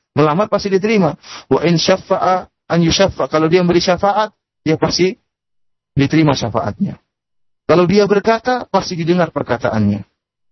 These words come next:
Maka Nabi sallallahu alaihi wasallam pun terdiam. Tidak seberapa lama lewat lagi laki-laki yang lain di hadapan mereka. Maka apa kata Nabi sallallahu alaihi wasallam kepada salah orang tadi? "Ma ra'yuka fi hadha?"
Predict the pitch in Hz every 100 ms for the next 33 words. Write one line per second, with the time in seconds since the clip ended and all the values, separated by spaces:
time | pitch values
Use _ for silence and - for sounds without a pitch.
0 | _ _ _ 120 123 123 123 120 - 113
1 | 113 107 120 113 110 117 104 107 110 113
2 | _ _ _ _ _ _ _ _ _ -
3 | 165 143 160 170 170 180 180 196 196 185
4 | 190 208 220 214 208 214 208 214 208 208
5 | 165 165 - _ - 131 131 131 131 135
6 | 120 107 98 117 - _ _ _ _ _
7 | _ - 127 131 135 135 131 127 127 120
8 | 117 120 113 131 127 113 113 120 - 117
9 | - - 123 120 113 110 143 - 180 240
10 | 226 180 160 151 139 120 110 110